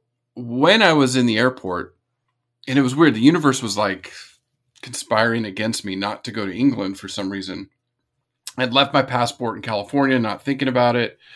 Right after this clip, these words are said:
So I'd have my, uh, my mom, luckily, she FedExed it to me, but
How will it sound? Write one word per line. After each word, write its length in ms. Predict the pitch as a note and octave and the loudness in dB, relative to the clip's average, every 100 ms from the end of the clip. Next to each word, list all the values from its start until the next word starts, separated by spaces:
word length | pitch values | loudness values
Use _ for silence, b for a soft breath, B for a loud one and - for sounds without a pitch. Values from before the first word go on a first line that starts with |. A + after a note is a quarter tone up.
| B B | B B
So 140 | - | -2
I'd 120 | A2 | 0
have 200 | A2+ A2 | 2 0
my, 260 | G#2+ G2+ G2+ | 2 0 0
uh, 420 | F#2 - F#2 D#2 | -4 -6 -8 -8
my 180 | G2 G#2 | -8 -4
mom, 500 | A2 A#2+ A#2+ A#2 A2 | 2 4 4 2 0
luckily, 580 | G#2+ G#2+ G#2+ A2 G#2+ A2 | -2 -4 -6 -8 -8 -10
she 180 | - F#2+ | -14 -6
FedExed 480 | A2 G#2 G#2+ - | -2 0 0 -2
it 100 | G#2 | -8
to 100 | - | -6
me, 180 | A2 G#2+ | -6 -6
but 200 | G2+ F#2 | -6 -10